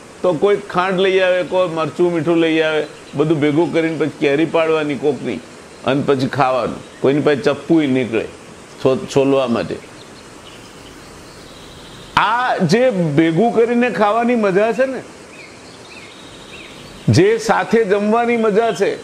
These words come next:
કાચું પાકું રાંધેલું ઈ તમને બત્રીસ પકવાન, છત્રીસ ભોજન જેવું સરસ મજાનું લાગે, એ મજા એ ફાઇવ સ્ટાર હોટલોમાં નથી.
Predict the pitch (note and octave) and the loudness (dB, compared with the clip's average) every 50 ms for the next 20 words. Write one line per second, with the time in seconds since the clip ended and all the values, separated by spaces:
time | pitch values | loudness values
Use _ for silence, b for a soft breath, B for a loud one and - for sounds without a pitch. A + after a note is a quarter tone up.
0 | - - - - - - - - - - D#3 D#3+ E3 - A3 G#3+ G#3 F3+ A3+ G#3+ | -16 -20 -20 -20 -20 -20 -20 -14 -4 -2 0 0 0 0 0 0 2 2 0 0
1 | G#3 F3 D3 G3+ G#3 G#3 G3 F#3 E3+ E3+ D#3 F#3 G3 G3+ G#3 G#3 G#3+ G#3+ A3 A3+ | 0 0 0 2 2 4 2 2 0 2 2 0 0 2 2 0 0 0 -2 -2
2 | - - - - - - - - - - - - - - - - - F#3 F3+ F#3 | -4 -8 -14 -20 -20 -20 -20 -20 -20 -20 -20 -20 -20 -20 -14 -2 -2 0 0 0
3 | G3+ G3+ G3+ G3+ G3+ G3 F#3 F3 - - - - - - - - - - - - | 0 0 0 0 0 0 -2 -4 -8 -12 -18 -20 -20 -20 -20 -20 -20 -20 -20 -20
4 | - - - - - - - - - - - - - - - - - C#3 D3+ D3 | -20 -20 -20 -20 -20 -20 -20 -20 -20 -20 -20 -20 -20 -20 -20 0 2 2 2 4
5 | - G#3 G3 G#3+ F#3+ - - G#3 F3+ D3 - D3 D3 G3 G3 F#3 - F#3 E3+ F3 | 2 2 2 2 -2 0 0 0 0 2 2 2 2 2 0 0 0 0 0 2
6 | - F3+ F#3+ F#3 D#3+ D3+ D3+ - F#3 D#3 D3+ D3+ F#3 F#3 F#3 E3+ F3 F3 F3 F3 | 2 2 2 2 0 -2 -2 0 0 0 2 2 0 0 2 2 2 2 2 2
7 | F3 F3+ E3 - - - - - - D#3+ D#3+ F3 E3 C#3+ D#3+ E3 D#3+ D#3+ D#3+ D#3+ | 2 0 -2 -4 -10 -18 -10 -2 0 0 2 2 0 0 -2 0 0 2 0 0
8 | D#3+ D#3+ F3 F3 - D#3+ D3 C3+ B2 - - - - - - - - E3 F3 E3 | 0 0 0 0 0 0 0 -2 -2 -4 -10 -18 -20 -20 -10 0 0 0 2 2
9 | E3 D#3+ D3+ F#3+ F#3 D#3+ C3+ C3+ - - - - - - - - D3+ D#3 D#3 D3 | 2 2 2 2 2 2 -2 -4 -8 -14 -20 -20 -18 -4 -2 0 2 2 2 2
10 | C#3+ - - - - - D3 C3+ D3 C#3+ C3 - - E3 D#3 D3 C3+ A#2+ A2 C#3+ | 0 -2 -10 -16 -6 -2 0 0 0 0 -2 -2 0 2 2 2 0 0 0 0
11 | D3+ D3+ C3+ C3+ C3+ C3+ C#3 C#3 C3 - - | 0 2 0 0 -2 -2 -2 -4 -4 -6 -12